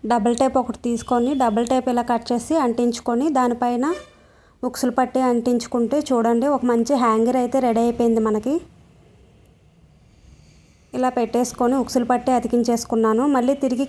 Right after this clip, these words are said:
కింద డబల్ టేప్ వేసుకొని ఒక గోడకైతే అంటించేసుకోవచ్చు మనం.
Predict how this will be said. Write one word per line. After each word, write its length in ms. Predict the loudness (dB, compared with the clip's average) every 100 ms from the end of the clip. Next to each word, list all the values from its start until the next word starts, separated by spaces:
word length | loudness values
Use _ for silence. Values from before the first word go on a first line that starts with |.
| 2
కింద 200 | 2 4 2 2
డబల్ 260 | 2 2 2
టేప్ 180 | 0 2
వేసుకొని 460 | 0 0 0 2 2 -2 -6 _ _ _ _ _ _ _ -8 -6
ఒక 120 | 0
గోడకైతే 520 | 2 4 2 0 0 0
అంటించేసుకోవచ్చు 800 | 0 0 0 -2 -2 -4 -4 -2 0
మనం. 220 | 2 0